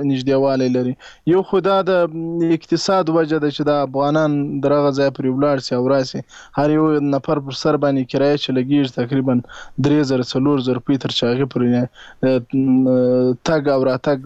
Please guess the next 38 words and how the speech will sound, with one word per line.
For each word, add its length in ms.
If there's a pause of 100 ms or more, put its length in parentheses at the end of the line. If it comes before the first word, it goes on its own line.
(180)
مصرفېږي. 580 (100)
دونه 200 (200)
پیسې 240 (120)
د 0
چا 200
په 140
وس 240
کې 160
نسته. 320 (360)
او 120
بیا 220
چې 140 (100)
وي 240
نو 160
م-، 140 (220)
هلته 300
لا-، 240 (220)
لاره 320
ډېره 320 (320)
لرې 320
ده، 160 (280)
امنیتي 400
مسایل 580
هم 220
دي. 100
نو 340
د 140
دغه 280
په 300
کتو 300
سره 220
خو 120
بیا 220
هم 100 (320)
دا 160
ډېر 260
د 120
افتخار 420